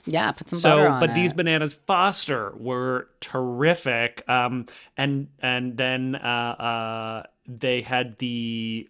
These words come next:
Speaker 2: ones that were kind of French fry-ish. Uh, they were kinda like finger, finger donuts.
Speaker 1: Yeah. Fingerlings.
Speaker 2: So good. Uh, I, I would love to have tried, these were the savory ones, the
Speaker 1: Yeah.
Speaker 2: garlic and cilantro.
Speaker 1: Mm-hmm.
Speaker 2: Uh,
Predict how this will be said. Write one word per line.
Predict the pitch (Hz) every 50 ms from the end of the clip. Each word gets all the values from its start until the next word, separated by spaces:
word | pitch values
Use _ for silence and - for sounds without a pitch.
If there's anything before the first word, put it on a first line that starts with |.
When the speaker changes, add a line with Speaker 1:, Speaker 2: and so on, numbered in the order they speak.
| _ -
Speaker 2:
ones | 123 127 131 123 120
that | 135 120
were | 127 110
kind | - - 131
of | 120 110 - _ _
French | _ - - 131 131 135 -
fry-ish. | - - - 143 139 143 143 151 156 - - -
Uh, | 131 120 113 - - - _
they | - 131
were | 135
kinda | 110 107 135 127
like | 120 107 110 -
finger, | - _ _ - 120 123 123 120 127 131 131 131 131 - - _
finger | - 120 123 120 127 123
donuts. | 139 135 131 135 147 160 165 - -
Speaker 1:
Yeah. | 208 165 156 143 123 110 107 - _ _ _ _ _ _ _ _ _ -
Fingerlings. | - 180 180 196 202 208 196 196 214 240 269 302 - - - _ _ _ _ _ -
Speaker 2:
So | - - - - - - - 160 151 151 151 151 151 156 156 156 156 156 156 _ _ _ _ _ _ _ _ _ -
good. | - 135 131 131 110 104 104
Uh, | - - - - - -
I, | - 76 - - - 117
I | 123
would | 123 127 127 117 110
love | 117 120 131 127 131
to | - 139
have | 131 113
tried, | - - 123 117 113
these | 123 120 107
were | 113 110
the | 107 107
savory | - - - 117 127 135 139 127 113 107
ones, | 104 104 107 101 98 98 104 -
the | - - 110 107 104 101 98
Speaker 1:
Yeah. | 104 -
Speaker 2:
garlic | - 107 98 104 110 110 110 107 - -
and | 107 104 107 107 107 104 101
cilantro. | - - - 107 95 95 95 104 107 - 135 131 135 147 156 165
Speaker 1:
Mm-hmm. | 156 160 156 185 214 226 196 165 151 139 131
Speaker 2:
Uh, | 107 107